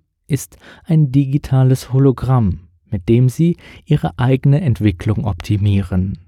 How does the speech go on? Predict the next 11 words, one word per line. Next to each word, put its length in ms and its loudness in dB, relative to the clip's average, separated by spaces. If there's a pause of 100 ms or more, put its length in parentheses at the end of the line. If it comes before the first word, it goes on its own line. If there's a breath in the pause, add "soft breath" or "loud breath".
(200)
und 100 -10
das 140 -8
Bewusstsein 680 0
der 200 0
Wesen 420 2 (340 loud breath)
innerhalb 540 0
des 220 -8
Hologramms 800 0 (200)
liefern 420 2
die 120 -4
Energie, 640 2